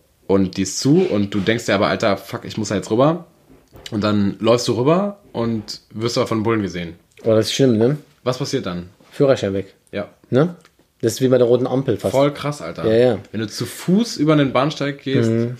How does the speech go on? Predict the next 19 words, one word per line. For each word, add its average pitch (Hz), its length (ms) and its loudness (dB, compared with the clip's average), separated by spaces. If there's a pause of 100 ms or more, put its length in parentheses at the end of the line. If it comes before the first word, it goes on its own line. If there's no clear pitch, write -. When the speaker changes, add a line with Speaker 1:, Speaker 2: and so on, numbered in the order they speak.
(240)
Speaker 1:
roter, 107 300 -6
äh, 98 460 0
äh, - 40 0
rote 87 300 -4
Ampel, 101 160 -8
ja, 131 60 2
genau, 120 200 0
wenn 110 120 0
du, 123 60 2 (180)
wenn 117 100 2
du 123 60 2
zu 123 120 -6
Fuß - 460 0 (220)
über 113 100 2
einen 110 100 2
Bahnsteig 120 440 0
gehst, - 340 -8 (300)
rote 107 260 0
Ampel. 85 340 -8